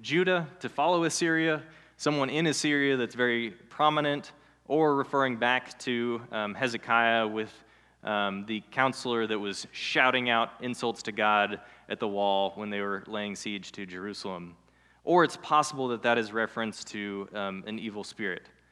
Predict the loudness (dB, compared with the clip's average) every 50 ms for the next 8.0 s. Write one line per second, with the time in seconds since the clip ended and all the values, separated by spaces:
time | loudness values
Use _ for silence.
0 | _ _ _ _ _ _ _ _ _ _ -2 2 2 6 10 10 12 12 12 10
1 | 6 4 2 0 2 6 6 6 6 4 2 0 0 2 4 4 4 2 2 0
2 | -2 -4 -4 0 4 4 6 6 6 4 0 -2 -6 -10 -14 -20 _ _ _ _
3 | _ _ _ _ _ -6 -6 -6 -6 -4 2 4 4 4 4 2 -2 -4 -4 -6
4 | -6 -6 -4 -4 -4 -4 -4 -4 -2 -2 0 2 2 2 2 0 -4 -8 -12 -18
5 | _ _ _ _ _ _ _ _ _ _ _ _ -2 0 2 2 2 2 0 -2
6 | -6 -8 -14 -20 _ _ _ _ _ _ _ _ _ -8 -6 -6 -6 -8 -12 _
7 | _ _ _ _ _ _ _ _ _ _ -4 -2 0 2 2 0 0 -4 -10